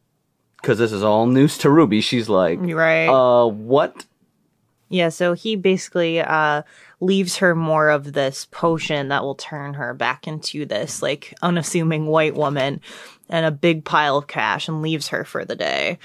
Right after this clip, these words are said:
Speaker 2: And of course, what does she do? But she goes down to fucking Marshall Fields. <laughs>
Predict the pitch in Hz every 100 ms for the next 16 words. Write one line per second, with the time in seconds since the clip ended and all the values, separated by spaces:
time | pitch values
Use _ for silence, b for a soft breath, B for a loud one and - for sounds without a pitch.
0 | B B B - 156 156 - 165 156 170
1 | 180 185 - 202 190 233 277 202 - 165
2 | 156 156 175 170 160 165 185 165 - 156
3 | 151 147 156 156 156 196 185 202 139 135
4 | 135 156 - - - 208 - 254